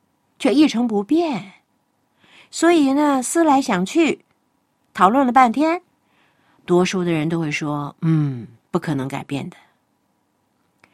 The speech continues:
但是，换一个角度看，如果得到主的话语，我们又肯凭着信心，我们就可以得着基督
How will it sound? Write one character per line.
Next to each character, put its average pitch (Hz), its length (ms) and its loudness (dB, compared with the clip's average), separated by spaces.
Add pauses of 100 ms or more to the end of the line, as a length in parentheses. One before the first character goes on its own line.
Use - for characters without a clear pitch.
(600)
但 311 200 0
是， 175 720 -6 (1300)
换 359 220 4
一 - 20 2
个 247 100 2
角 208 140 -4
度 160 120 -12
看， 151 280 -14 (1160)
如 254 240 0
果 - 260 -8 (160)
得 185 260 0
到 262 220 -4
主 139 200 -10
的 147 100 -10
话 214 260 -10
语， 156 220 -18 (960)
我 196 160 2
们 190 160 4
又 226 160 -2
肯 165 240 -8
凭 170 360 -6
着 269 140 -2
信 269 240 -4
心， 330 320 -6 (1160)
我 214 120 -2
们 214 220 0
就 294 400 -2
可 185 220 -6
以 185 180 0
得 165 220 -4
着 170 360 -6 (380)
基 269 440 0
督 240 300 -6